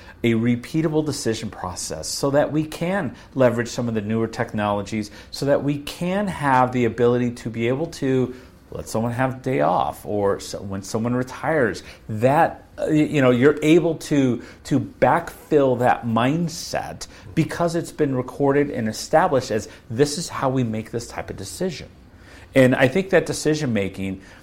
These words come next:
is, is that interface between the data that the C D O has and the business units that are requesting it, and the C A O sort of orchestrates that, right? They organize that, and they ensure that things are in a consistent state to allow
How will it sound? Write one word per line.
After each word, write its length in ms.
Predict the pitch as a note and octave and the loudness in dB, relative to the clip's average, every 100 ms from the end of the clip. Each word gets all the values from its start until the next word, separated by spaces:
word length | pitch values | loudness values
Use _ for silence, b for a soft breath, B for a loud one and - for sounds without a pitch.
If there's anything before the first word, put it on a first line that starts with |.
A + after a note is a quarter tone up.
| B B2 | B 2
is, 180 | A#2 | 2
is 220 | A2 A#2 A#2+ | 2 2 4
that 240 | A#2 - | 4 2
interface 560 | D3 C#3+ A#2+ A2 G#2 - | -2 -2 -2 -2 -2 -2
between 500 | A2 - A2+ A2 - | -6 -2 -2 -2 -4
the 240 | - A#2 B2+ | -6 4 4
data 500 | G#2+ B2+ C3 D#3+ C3+ | 4 2 4 6 4
that 180 | A2+ F#2+ | 4 0
the 80 | E2 | -6
C 320 | - B2+ A#2 | -6 -4 -2
D 240 | B2+ C3+ | -2 -6
O 260 | - G2 F#2 | -4 -4 -4
has 560 | F#2 C3+ D#2+ C2 - - B B B B2+ | -8 -10 -8 -8 -10 -12 B B B 2
and 340 | B2+ B2 A#2 | 4 4 6
the 100 | A#2+ | 4
business 680 | G#2 - D3+ F3 F#3 D#3+ C3 | 4 4 4 4 -2 -4 0
units 320 | B2 A2+ - | 0 0 -2
that 80 | G#2 | -2
are 80 | |
requesting 760 | F#2 F#2 - - G3 - C3+ G#2+ | -2 -6 -2 0 0 -2 -4 -4
it, 220 | F2+ - | -6 -6
and 160 | A2+ G#2+ | -4 -4
the 40 | |
C 340 | G2 - F#3 F#3+ | -6 -6 -2 2
A 200 | F3+ C3 | 4 6
O 60 | B2 | 6
sort 260 | - A#2+ | 4 0
of 200 | A#2 - | 0 -4
orchestrates 840 | C3 B2 C#3+ C3+ - - - - - | -2 0 0 -4 -6 -10 -10 -12 -12
that, 240 | D2 - | -12 -10
right? 300 | F2 F#2+ G2+ B B | -8 -8 -10 B B
They 260 | - A2 - C3+ | 0 0 0 0
organize 640 | C#3 D3 C#3+ B2+ A#2+ A2+ | 2 2 0 0 0 -2
that, 320 | A#2 A2+ A2+ | 0 2 2
and 120 | A2 A2 | 0 -4
they 100 | B2+ | -4
ensure 540 | G#3 - - D#3 G3 | -4 -6 -4 -2 -2
that 340 | A2 G#2 - | 2 0 0
things 300 | - C#3 D#3+ | -6 -6 -6
are 160 | - A#2+ | -6 -6
in 60 | A2+ | -6
a 40 | |
consistent 560 | - G2+ - D3 - A2 | -8 -12 -10 -12 -10 -8
state 260 | B2 A#2+ | -6 -6
to 160 | - A#2+ | -6 -8
allow 680 | G2 F#2 G2+ C3 B2 G2+ | -6 -4 -2 -2 0 -2